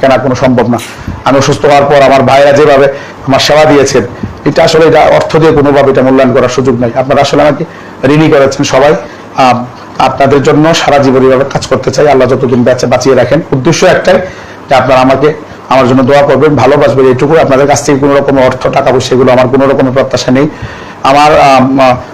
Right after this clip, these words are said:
আপনার, আপনার যে নীতিতে এখন আছি আমি যাতে সবসময় এমনই থাকতে পারি। আহ, আমাকে অনেকে বলেন যে, "স্যার, আপনি একটা পিএস নিয়োগ দেন।" আমি বলি, "ভাই, আমি নিজেই তো চলতে পারি না যে বেতন পাই, পিএস নিয়োগ দিব কোথায় আমার সাথে?" আমি বলছি, "ভাই, আমি নিজেই তো বেতন দিয়ে চলতে পারি না,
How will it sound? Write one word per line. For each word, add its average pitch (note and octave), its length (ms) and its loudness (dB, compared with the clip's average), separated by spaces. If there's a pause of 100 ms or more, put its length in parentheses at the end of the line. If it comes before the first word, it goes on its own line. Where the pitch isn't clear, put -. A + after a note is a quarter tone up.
(400)
আপনার, B2 240 0 (320)
আপনার B2+ 260 0 (1200)
যে D#3 180 0
নীতিতে D#3 320 2
এখন C#3+ 200 2
আছি C#3+ 260 2
আমি C3+ 140 2
যাতে C3+ 180 0
সবসময় C#3+ 420 -2
এমনই D3 300 2
থাকতে C#3+ 280 -2
পারি। C3 140 2
আহ, - 720 -2
আমাকে D3+ 220 2
অনেকে D#3+ 200 2
বলেন D#3 260 2
যে, C#3+ 60 2
"স্যার, C#3 180 0
আপনি C#3+ 160 0
একটা C3 120 0 (100)
পিএস D#3 240 2
নিয়োগ D#3 160 2
দেন।" C3 140 0
আমি C#3 280 0
বলি, D#3+ 200 2
"ভাই, C#3+ 260 2 (440)
আমি C#3 140 0
নিজেই D#3+ 260 2
তো E3 100 2
চলতে - 260 2
পারি D3 160 2
না C#3+ 80 2
যে C#3 100 2
বেতন C#3 320 0
পাই, C3 140 2
পিএস D#3 260 2
নিয়োগ D#3+ 160 2
দিব C3+ 160 0
কোথায় C3 180 2 (200)
আমার C3 120 0
সাথে?" B2 300 -2
আমি C3 120 0
বলছি, C#3+ 160 0
"ভাই, C#3 200 2
আমি D3 160 2
নিজেই E3 260 2
তো D#3 120 0
বেতন D#3+ 200 2
দিয়ে D3 140 2
চলতে D3+ 220 0
পারি B2+ 160 2
না, B2 80 0